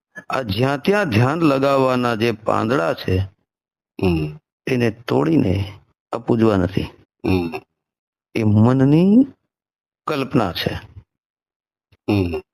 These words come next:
Speaker 1: હવે દૈવી કોણ છે? ઈચ્છા, આશા, અપેક્ષા. દેવતા કોને કીધો છે?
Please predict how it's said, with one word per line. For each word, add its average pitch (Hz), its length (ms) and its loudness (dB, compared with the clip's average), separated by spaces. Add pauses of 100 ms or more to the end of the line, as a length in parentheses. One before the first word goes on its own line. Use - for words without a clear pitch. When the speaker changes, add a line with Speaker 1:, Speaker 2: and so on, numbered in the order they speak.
(140)
Speaker 1:
હવે 185 180 -2
દૈવી 180 580 4
કોણ 185 260 2
છે? 170 400 0 (600)
ઈચ્છા, 139 420 -2 (1120)
આશા, 117 500 -4 (160)
અપેક્ષા. 113 800 -4 (1700)
દેવતા 175 680 2
કોને 175 300 2
કીધો 123 320 0
છે? 131 360 0